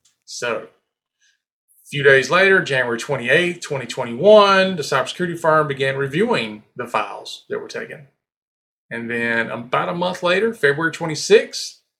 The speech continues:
at the direction of its clients, Practice First then notified the thirteen individuals that were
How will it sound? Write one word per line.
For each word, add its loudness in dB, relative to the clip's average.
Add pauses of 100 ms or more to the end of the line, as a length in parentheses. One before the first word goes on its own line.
(260)
at 0
the -2
direction 2
of 0
its 0
clients, 0
Practice -10
First 0
then 0
notified 4
the -2
thirteen 4
individuals 2 (320)
that -8
were 0